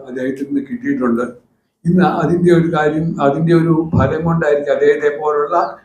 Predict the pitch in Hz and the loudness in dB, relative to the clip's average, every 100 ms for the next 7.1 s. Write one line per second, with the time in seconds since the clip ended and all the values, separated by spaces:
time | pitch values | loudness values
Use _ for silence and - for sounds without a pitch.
0 | _ - 123 156 156 147 143 143 139 135 | _ -8 0 2 2 0 0 2 4 4
1 | 131 135 139 147 143 139 143 139 143 131 | 2 0 2 2 0 -2 -2 -2 -2 -4
2 | 123 - - _ _ _ _ 131 139 143 | -6 -12 -20 _ _ _ _ -2 2 4
3 | 170 170 - - 165 170 151 165 170 160 | 2 0 -8 -2 2 4 4 4 4 4
4 | 139 156 - 147 143 - - 135 - 165 | 2 2 0 -2 -2 -8 -10 -6 -6 0
5 | 143 139 175 170 170 147 139 127 131 131 | 2 2 0 -2 -4 -4 -4 -4 -8 -8
6 | 131 135 135 123 120 123 - 143 147 135 | -4 -4 -4 -6 -6 -10 -12 -6 0 2
7 | 156 | 2